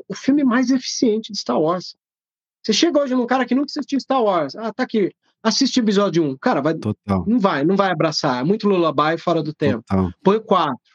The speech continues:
Speaker 1: vai achar arrastado, "Putz, não gostei de Star Wars, aquele filme é parado." Cara, agora põe o sete. "Ah, meu mano, gostei desse filme." Agora dá pra você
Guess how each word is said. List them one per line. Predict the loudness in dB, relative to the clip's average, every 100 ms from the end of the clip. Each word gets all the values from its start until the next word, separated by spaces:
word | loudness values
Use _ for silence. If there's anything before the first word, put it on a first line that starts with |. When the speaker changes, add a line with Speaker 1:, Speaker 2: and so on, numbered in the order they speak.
| _ _ _ _ -8
Speaker 1:
vai | -6
achar | 0 0
arrastado, | 0 0 0 0 0 -4
"Putz, | -4 -2 0
não | 0
gostei | 0 -2
de | -4
Star | -2
Wars, | 0 0
aquele | -4 -4
filme | -2 0
é |
parado." | 0 2 2 -2 -6 _ _ _
Cara, | 0 2
agora | 2 0
põe | 0 0
o |
sete. | 0 -2 -2 -6 -16 -18 _ _ _ _ _ -4
"Ah, | 0 2
meu | 2
mano, | 0 -4 -12 _ _ _
gostei | -10 -2 -2
desse | -2 -10
filme." | -4 -2 -4 -10 _ _ _ _ -2
Agora | 0 2 2 2 0 -6 _ _ _ _ _ _ -2
dá | 0 0
pra | 0
você | 0 0 0 0